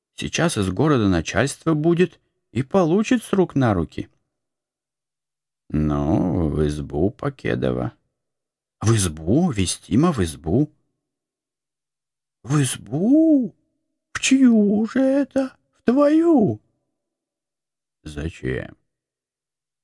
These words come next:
Я-то что ж, пакостить у себя дом?» «Как же, ребята, в чью же избу?» «Да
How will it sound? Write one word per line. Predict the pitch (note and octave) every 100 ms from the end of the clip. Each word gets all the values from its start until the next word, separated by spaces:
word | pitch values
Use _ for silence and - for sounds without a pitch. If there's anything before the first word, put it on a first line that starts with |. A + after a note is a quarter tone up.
| -
Я-то | F#2 D2 -
что | - D#2 B1
ж, | - _ _ _ _ _ _
пакостить | - D#2+ A2+ - - G#2
у | G2+
себя | - F#2 F2 E2
дом?» | F2 C#3 C#3 _ _ _ _ _ _ _ _ _ _ _ _ _ _ _ _
«Как | - F2+ C#3+ B2+
же, | G#2 B2 B2 G#2
ребята, | - A2+ - - - - - - - - _ _ _ _ _ _ _ _
в | -
чью | - A3+ A#3 C3
же | G2+ A#2 G2+ G2+
избу?» | F#2+ F#2 G#2+ D#3+ - _ _ _ _ _ _ _ _ _ _ _ _ _ _ _ -
«Да | F#2+ F#2+ G2